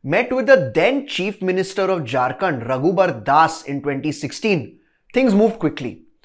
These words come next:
A former state official who was present recalled that the next morning Mister Das summoned his aides to the cabinet room and instructed them to move urgently, and that anything that needs to be done, just do it.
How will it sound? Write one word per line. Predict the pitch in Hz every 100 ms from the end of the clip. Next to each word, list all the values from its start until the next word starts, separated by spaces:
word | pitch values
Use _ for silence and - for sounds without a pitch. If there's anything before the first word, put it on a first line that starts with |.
| _ _ _ _
A | 226
former | 233 330 302 330
state | 339 190 226
official | 202 175 165 196
who | 151 160
was | 175 180
present | - 139 139 202 165 - - - _ -
recalled | 123 147 175 - 254 202 143 123 135
that | 175
the | 175
next | 208 143 170 294 - -
morning | 170 151 175 226 208
Mister | 160 156 214
Das | 170 120 143 185 -
summoned | 147 143 185
his | 190 190 -
aides | 151 180 202 -
to | 185
the | 190
cabinet | 143 143 185 175
room | 135 196 202 - - _
and | 175 240
instructed | 240 - - - 262 214
them | 208 247 240
to | 233
move | 160 214 269 - _
urgently, | 151 175 226 202 156 113 - _ _ _ -
and | 214 254
that | 277 269 - -
anything | 175 262 285 294
that | 254
needs | 214 214
to | -
be | 202 208
done, | 180 208 208 _ _ - -
just | - 147 147 -
do | 131 113
it. | 90